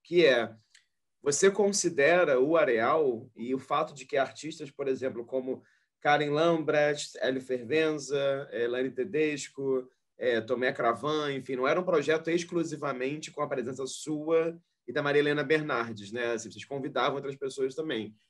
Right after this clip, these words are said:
E daí me veio essa questão, você considera o Areal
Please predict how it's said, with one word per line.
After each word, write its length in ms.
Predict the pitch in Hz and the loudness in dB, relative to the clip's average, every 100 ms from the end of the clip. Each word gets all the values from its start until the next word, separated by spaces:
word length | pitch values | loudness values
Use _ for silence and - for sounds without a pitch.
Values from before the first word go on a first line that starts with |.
| _ _ | _ _
E 80 | 127 | 0
daí 160 | 139 | 2
me 80 | 170 | 2
veio 160 | 170 175 | 2 2
essa 100 | 175 | 2
questão, 520 | 190 185 151 127 - _ _ | 0 0 0 -2 -6 _ _
você 220 | - 131 175 | -10 -4 0
considera 720 | 185 180 185 147 165 190 175 | 0 0 2 4 4 4 4
o 80 | 156 | 4
Areal 640 | 147 135 151 175 180 - | 4 2 2 2 -2 -8